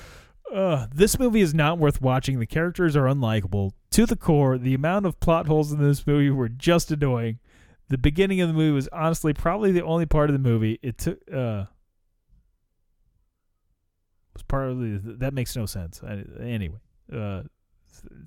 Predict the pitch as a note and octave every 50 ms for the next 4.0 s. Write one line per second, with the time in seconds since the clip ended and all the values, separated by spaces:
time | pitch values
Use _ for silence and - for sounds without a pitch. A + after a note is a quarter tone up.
0 | - - D3 B2+ A#2+ A2+ A2+ A#2 A2 - B2 A#2 G#2+ G2+ - - F#2+ - - -
1 | A2+ F#2+ - G#2 F#2 F2+ - G#2 - - G2+ G2 G2 G2 F#2+ F#2 - _ _ _
2 | _ - - B2 A2+ A2+ G#2+ A2+ _ - E3 C#3 - - - G3 F#3+ - - -
3 | E3+ D#3+ D3+ - - D3 C#3 C#3+ D3 D#3+ G3 G#3 F#3+ D3 A#2+ A#2 - - -